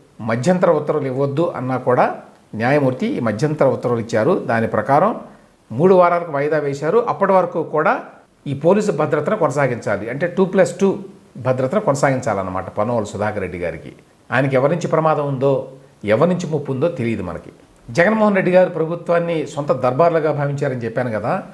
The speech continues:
దానికి మరో ఎగ్జాంపుల్. అదేమిటంటే, ఉమ్మడి పశ్చిమ గోదావరి జిల్లాలో హార్టికల్చర్ యూనివర్సిటీ ఉంది. దానికి వైస్ ఛాన్సలర్గా జానకిరామ్ అనేటువంటి వారిని నియమించారు జగన్మోహన్ రెడ్డి. ఈ నియామకం పూర్తిగా అన్ని నిబంధనల్ని,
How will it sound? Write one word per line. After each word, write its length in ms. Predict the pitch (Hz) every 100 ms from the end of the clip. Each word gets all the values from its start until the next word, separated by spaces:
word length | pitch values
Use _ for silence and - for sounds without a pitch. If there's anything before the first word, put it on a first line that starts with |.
| - -
దానికి 220 | 143 156 165
మరో 220 | 135 151
ఎగ్జాంపుల్. 480 | 147 127 120 104 95 95
అదేమిటంటే, 540 | 120 143 160 160 185 151 123 165 - - - _ -
ఉమ్మడి 220 | 165 214
పశ్చిమ 300 | 196 175 165
గోదావరి 280 | 165 151 131
జిల్లాలో 640 | 143 143 151 135 123 147 - - _
హార్టికల్చర్ 640 | - 196 233 214 165 156 151
యూనివర్సిటీ 380 | 131 127 127
ఉంది. 340 | 117 98 82 71 - _ _ _ -
దానికి 300 | 113 180 151
వైస్ 280 | 131 - 208
ఛాన్సలర్గా 680 | 190 175 147 127 175 - - -
జానకిరామ్ 500 | 143 170 147 160 156
అనేటువంటి 840 | 139 127 127 123 156 127 110 117 -
వారిని 340 | 113 127 160 180
నియమించారు 720 | 120 131 117 139 165 175 - -
జగన్మోహన్ 460 | 120 156 135 104 92
రెడ్డి. 280 | 87 80 - - _ -
ఈ 180 | 202 196
నియామకం 640 | 147 160 196 202 196 214 214 -
పూర్తిగా 720 | 196 190 196 185 180 - - - _ _
అన్ని 220 | - 196
నిబంధనల్ని, 680 | 190 - 180 180 180 175 160